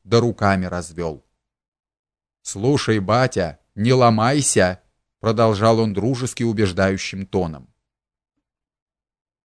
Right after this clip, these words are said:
Оглашение вовсе уж не такая важная формальность, если всё остальное в порядке. Не брата же на родной сестре венчать будешь, и не жену от живого мужа.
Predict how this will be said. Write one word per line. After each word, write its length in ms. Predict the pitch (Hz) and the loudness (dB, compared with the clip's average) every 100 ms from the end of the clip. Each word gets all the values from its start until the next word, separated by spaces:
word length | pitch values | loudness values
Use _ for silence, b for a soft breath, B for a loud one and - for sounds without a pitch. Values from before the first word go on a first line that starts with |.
| _ - | _ 0
Оглашение 880 | 120 131 135 - 135 143 143 131 | 2 4 4 4 4 4 4 0
вовсе 400 | 107 127 127 135 | 2 2 2 0
уж 180 | 131 - | 0 0
не 140 | 123 | -4
такая 420 | 120 110 113 131 143 | 0 2 4 2 4
важная 460 | 147 120 117 113 | 4 4 2 0
формальность, 840 | 101 110 107 104 104 104 - - _ _ - | 2 2 4 2 0 -4 -8 -14 _ _ 0
если 320 | 113 117 113 | 0 2 -2
всё 220 | - 113 | 0 2
остальное 500 | 110 - 107 107 110 | 2 2 0 2 -2
в 100 | 101 | 0
порядке. 680 | 107 101 101 98 - 98 95 _ _ _ _ _ _ _ _ _ | 2 4 2 0 -4 -10 -10 _ _ _ _ _ _ _ _ _
Не 220 | 117 147 | 0 2
брата 480 | 127 120 131 143 143 | 2 4 6 6 2
же 100 | 135 | 2
на 140 | 135 | 4
родной 340 | 131 123 131 135 | 4 4 2 0
сестре 480 | - 131 - 120 127 | -2 -6 -2 0 0
венчать 540 | 127 113 123 123 120 | 0 -2 2 2 0
будешь, 560 | 107 123 107 92 - _ _ _ _ | -2 -2 -2 -4 -8 _ _ _ _
и 120 | 120 131 | -2 0
не 160 | 139 | 2
жену 360 | 110 123 123 139 | 2 0 2 2
от 140 | 131 | 0
живого 440 | 101 113 123 123 113 | 0 0 2 2 0
мужа. 540 | 104 147 113 95 | 0 -2 -2 -4